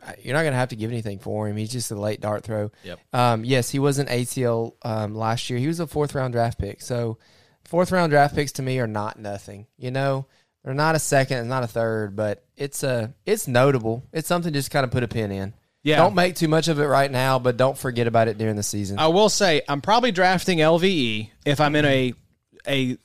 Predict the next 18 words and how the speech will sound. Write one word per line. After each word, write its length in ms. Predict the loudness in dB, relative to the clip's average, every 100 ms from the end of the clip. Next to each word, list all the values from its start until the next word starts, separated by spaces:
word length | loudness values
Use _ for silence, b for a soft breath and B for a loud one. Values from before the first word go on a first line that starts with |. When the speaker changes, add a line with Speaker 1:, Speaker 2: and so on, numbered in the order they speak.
| -8
Speaker 3:
league 400 | -2 2 2 4
where 100 | 4
I 140 | 4
can 220 | 2 -2 0
make 220 | 0 0
waivers 880 | 0 4 4 4 4 4 0 -2 -6
and 480 | -6 -4 -4 -6 -8
make 180 | -6 -6
trades 560 | -2 2 4 4 2 0
and 100 | -4
make 220 | -6 -4
pickups. 640 | -4 0 2 2 -2 -8
In 80 | -6
a 40 | 0
best 280 | 0 2
ball 180 | 4 4
league, 280 | 6 4 2
I'm 220 | -4 -10